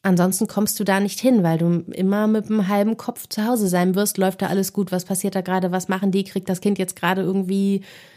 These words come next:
ein gezuckertes Getränk, was ich nicht will? Ich will auch nicht, dass meine Tochter gezuckerte Getränke kriegt. Aber mein Gott, was geht's mich an, wenn ich nicht da bin?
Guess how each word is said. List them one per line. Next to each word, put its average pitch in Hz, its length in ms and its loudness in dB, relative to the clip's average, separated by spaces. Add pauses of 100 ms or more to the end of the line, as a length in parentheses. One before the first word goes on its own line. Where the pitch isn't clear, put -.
ein 202 220 2
gezuckertes 202 560 0
Getränk, 208 440 2
was 190 140 0
ich 208 160 0
nicht 190 180 2
will? 220 140 2
Ich 220 100 -2
will 220 100 2
auch 214 100 2
nicht, 240 140 0
dass 196 100 -2
meine 180 320 0
Tochter 170 260 -2
gezuckerte 170 440 -2
Getränke 165 360 0
kriegt. 170 240 -4
Aber 175 180 0
mein 185 300 0
Gott, 208 240 -2
was 190 160 -2
geht's 208 220 -4
mich 208 180 0
an, 262 160 2
wenn 165 140 4
ich 147 120 -4
nicht 147 200 -6
da 143 100 -4
bin? 147 300 -4